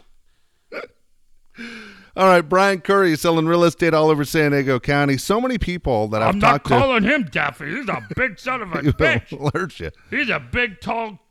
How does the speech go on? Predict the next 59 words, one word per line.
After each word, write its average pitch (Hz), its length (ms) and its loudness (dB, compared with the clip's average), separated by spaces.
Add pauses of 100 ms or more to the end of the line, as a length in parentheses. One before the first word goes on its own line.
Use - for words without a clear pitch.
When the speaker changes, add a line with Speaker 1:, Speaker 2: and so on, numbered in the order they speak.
(160)
Speaker 2:
drink 247 300 -4
of 151 60 -10
water. 196 400 -6 (760)
Speaker 1:
So 185 220 -2
many 226 200 0
people, 120 320 -8
though, 101 120 -2
you 98 160 -4
talk 117 300 -4
about 107 200 -2
that 90 60 -6
have 82 80 -6
been 87 180 -4
real 107 160 -4
estate 87 420 -6 (520)
over 123 200 -2
the 117 80 0
last 113 300 -2
few 117 100 -6
years 92 380 -4
and 87 120 -8
find 101 180 0
out, 87 180 -2
guess 104 220 -4
what, 92 100 -6
I 95 80 0
don't 92 160 -4
do 98 140 0
it 87 80 -2
anymore. 76 360 -6
They 92 120 -8
just 104 160 -8
can't 110 180 -2
make 107 160 -6
a 92 60 -12
living. 92 360 -4
I 82 60 -6
know 110 120 0
so 139 180 -2
many 127 160 0
people 107 320 -4
that 95 200 -2
said, 101 240 -2
you 104 60 -2
know, 104 160 2
this 113 240 -4
was 110 160 -2
my 101 120 0
way 98 140 2
of 85 120 -2
life. 113 320 -2
I 82 40 -10
thought 110 240 -2
I 110 40 2
was 101 120 -4
gonna 98 200 -4
make 104 260 -2
it - 160 -10
through 98 400 -2